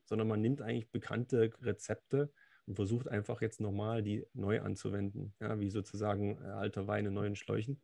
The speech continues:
Ähm, und das würde ich mir mal trauen zu sagen, ist eigentlich grundsätzlich,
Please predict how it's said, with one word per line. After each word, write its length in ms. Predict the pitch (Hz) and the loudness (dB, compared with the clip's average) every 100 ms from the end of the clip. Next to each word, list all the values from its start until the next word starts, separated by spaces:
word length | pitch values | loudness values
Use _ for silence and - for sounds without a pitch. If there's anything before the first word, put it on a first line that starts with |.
| - - - - - _ - | -18 -20 -20 -20 -20 _ -2
Ähm, 320 | 104 107 110 | 4 6 6
und 160 | 95 101 | 4 4
das 260 | 113 - _ _ _ _ | 2 0 _ _ _ _
würde 300 | 113 120 147 | 6 8 10
ich 80 | 110 | 8
mir 100 | 113 | 6
mal 160 | 113 101 | 4 2
trauen 300 | - 107 123 | 2 2 2
zu 100 | 101 | 0
sagen, 380 | 104 110 113 | 2 2 0
ist 160 | 107 - | -2 -2
eigentlich 240 | 104 98 | -2 -2
grundsätzlich, 720 | - 110 101 110 - 104 98 | -2 -4 -2 -4 -2 -2 -2